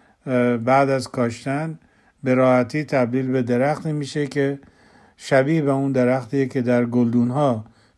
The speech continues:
می‌فروشن با قیمت دو تا سه برابر. پس اینم از، اه، بیروت براتون صحبت کردم. اما،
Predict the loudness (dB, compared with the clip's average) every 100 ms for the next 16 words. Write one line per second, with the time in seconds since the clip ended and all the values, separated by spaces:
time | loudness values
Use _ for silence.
0 | -6 -6 -4 -6 -2 0 2 2 0 0
1 | 0 -2 -4 -2 -2 -4 -8 -8 -8 -8
2 | -10 -14 -20 _ _ _ _ _ _ _
3 | _ _ _ _ _ _ _ _ -20 -20
4 | -20 _ -4 2 4 4 6 6 4 2
5 | -6 -2 2 2 2 2 2 2 -2 -2
6 | -2 -2 -2 -6 -4 -4 -2 -4 -4 -4
7 | -4 -6 -2 -2 -2